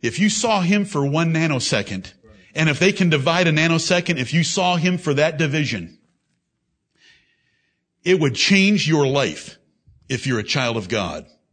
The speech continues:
if you saw him for one nanosecond, to realize that that being loves me. And that being loves you with the love that no one else has ever had for you and no one else ever will for you,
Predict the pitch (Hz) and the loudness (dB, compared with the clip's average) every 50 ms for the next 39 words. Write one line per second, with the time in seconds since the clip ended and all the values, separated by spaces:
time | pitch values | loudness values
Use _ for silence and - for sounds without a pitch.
0 | _ _ _ _ _ _ - 127 101 120 131 - - - 160 143 131 117 110 110 | _ _ _ _ _ _ -8 -6 -4 -4 -2 -2 0 0 0 0 0 0 -2 -4
1 | 104 - - 117 104 101 113 117 110 110 113 110 104 98 - - 101 90 - - | -6 -6 -6 -6 -4 -2 -2 -2 0 0 -2 -2 -2 -4 -4 -6 -6 -6 -8 -12
2 | 90 - - _ - - _ _ - - - _ _ - - 127 120 139 139 139 | -16 -18 -20 _ -20 -20 _ _ -20 -20 -20 _ _ -2 -2 0 2 2 2 2
3 | 139 139 139 135 131 - - 123 107 92 127 127 139 143 131 123 151 139 123 104 | 2 0 0 0 -2 -2 -4 -6 -4 -2 -2 -2 -2 -2 -2 -2 -2 0 0 -2
4 | 95 90 90 85 - _ _ _ _ - 98 104 110 113 104 92 - 90 80 73 | -2 -4 -6 -10 -14 _ _ _ _ -10 -6 -4 -2 -2 -4 -4 -8 -10 -10 -12
5 | 69 - _ _ _ _ _ _ _ _ _ _ _ _ _ _ _ _ _ _ | -14 -20 _ _ _ _ _ _ _ _ _ _ _ _ _ _ _ _ _ _
6 | _ 120 110 107 127 139 143 120 131 147 139 135 135 135 143 147 147 123 104 135 | _ -6 -2 0 0 -2 0 0 0 0 2 2 0 0 0 0 -2 -2 -2 -2
7 | 151 147 139 139 - 120 117 117 123 127 139 135 113 117 110 120 131 135 127 120 | 0 0 -2 -2 -2 -4 -2 -2 0 0 0 -2 -2 -6 -4 -2 0 0 0 0
8 | 123 123 123 131 135 - - 123 107 98 - 127 127 147 147 135 143 143 139 135 | -2 -2 -2 -2 -2 -4 -6 -8 -8 -4 -6 -4 -2 -2 -2 -2 0 0 0 0
9 | 120 - 135 135 131 135 139 147 139 113 117 131 135 135 131 127 123 135 131 131 | -2 -6 -6 -4 0 0 0 0 -2 -4 -4 -4 -4 -4 -4 -4 -2 -2 -2 -4
10 | 123 - - 143 131 127 135 127 123 143 147 135 127 - - 120 113 107 101 101 | -4 -4 -6 -6 -6 -4 -6 -6 -4 -2 -4 -4 -4 -6 -8 -8 -6 -6 -6 -8
11 | 113 110 | -8 -10